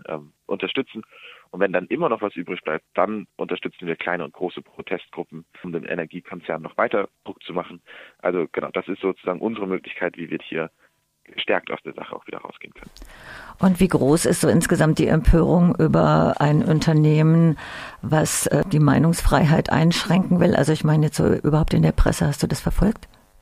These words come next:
Speaker 1: Also die Empörung ist natürlich schon da, weil das natürlich ein, ein neuer Schritt ist. Und ich meine, gerade auch fünfzigtausend Euro von einem Studenten zu fordern, das ist natürlich schon ein starkes Stück.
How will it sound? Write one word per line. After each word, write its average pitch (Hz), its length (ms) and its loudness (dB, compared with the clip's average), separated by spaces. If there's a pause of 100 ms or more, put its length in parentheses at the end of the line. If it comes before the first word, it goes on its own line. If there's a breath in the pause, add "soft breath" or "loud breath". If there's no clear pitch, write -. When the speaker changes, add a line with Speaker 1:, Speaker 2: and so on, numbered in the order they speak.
Speaker 1:
Also 110 280 -2 (640)
die - 120 -4
Empörung 131 420 -2
ist - 80 -10
natürlich 107 280 -6
schon 87 300 -6
da, 85 200 -4
weil 87 140 -2
das 92 160 -6
natürlich - 420 -8 (100)
ein, 87 460 -2
ein 87 160 -2
neuer 104 280 2
Schritt - 300 -4
ist. - 260 -4
Und 87 260 -12
ich - 120 -16
meine, 85 200 -12
gerade - 320 -4
auch - 80 -4
fünfzigtausend - 680 -6
Euro 76 220 -4
von 80 180 -8
einem 78 160 -10 (380 loud breath)
Studenten 95 480 -2
zu 90 100 -6
fordern, 82 340 -2
das 80 120 -10
ist 92 80 -6
natürlich 90 320 -4
schon 85 280 -6
ein 87 40 -8
starkes - 380 -2
Stück. 95 180 -2